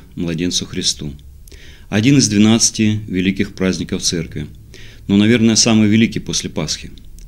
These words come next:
Почему Рождеству Христову Церковь уделяет столько внимания? Дело в том, что пришествие в мир Спасителя Господа нашего Иисуса Христа —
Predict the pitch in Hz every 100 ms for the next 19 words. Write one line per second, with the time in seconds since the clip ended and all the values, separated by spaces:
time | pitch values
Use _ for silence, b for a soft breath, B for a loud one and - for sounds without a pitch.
0 | B B B 117 - 143 123 95 90 -
1 | 98 101 90 - 117 107 - B B B
2 | B - - 113 110 104 107 95 98 98
3 | - 101 95 90 98 90 73 65 69 -
4 | b b b b b b 95 101 101 110
5 | - 98 95 92 B B - - 95 -
6 | 98 - 95 98 - - - 101 113 104
7 | 92 87 98 95 90 90 - 92 - 95
8 | 87 101 - 92 90 - 117